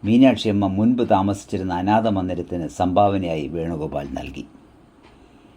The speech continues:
ഇന്ന് മീനാക്ഷിയമ്മ അന്തരിച്ചിട്ട് ഒരു വർഷം തികയുന്ന ദിനമാണ്. എല്ലാ വർഷവും മീനാക്ഷിയമ്മയുടെ സ്മരണയ്ക്ക്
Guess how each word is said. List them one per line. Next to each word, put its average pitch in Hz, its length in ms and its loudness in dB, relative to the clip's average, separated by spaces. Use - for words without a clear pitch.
ഇന്ന് 101 180 0
മീനാക്ഷിയമ്മ 110 580 2
അന്തരിച്ചിട്ട് 95 640 -4
ഒരു 110 200 2
വർഷം 90 360 -2
തികയുന്ന 92 500 -6
ദിനമാണ്. 71 500 -10
എല്ലാ 131 240 6
വർഷവും 143 380 4
മീനാക്ഷിയമ്മയുടെ 110 600 2
സ്മരണയ്ക്ക് 92 680 -4